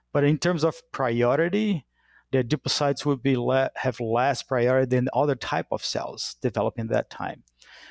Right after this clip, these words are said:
So if you take care more about the cow at this point,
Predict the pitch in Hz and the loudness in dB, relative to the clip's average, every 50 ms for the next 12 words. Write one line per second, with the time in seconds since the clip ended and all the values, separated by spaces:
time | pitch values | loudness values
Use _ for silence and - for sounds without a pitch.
0 | - - - - - 147 139 147 156 - - 175 - - 180 175 180 - - 160 | -20 -12 -6 -2 0 2 2 2 2 0 -2 -2 0 0 0 0 0 2 2 2
1 | 156 147 143 139 143 143 139 131 127 135 131 127 120 - - - 151 147 156 160 | 2 2 2 2 2 2 2 0 0 0 0 0 -2 -4 -4 -4 -2 0 2 2
2 | 156 139 120 - - - 143 160 151 - - - - 107 95 98 110 127 151 147 | 2 0 -2 0 0 2 2 4 2 0 -4 -4 -2 0 0 2 2 0 -2 -4
3 | - - | -8 -16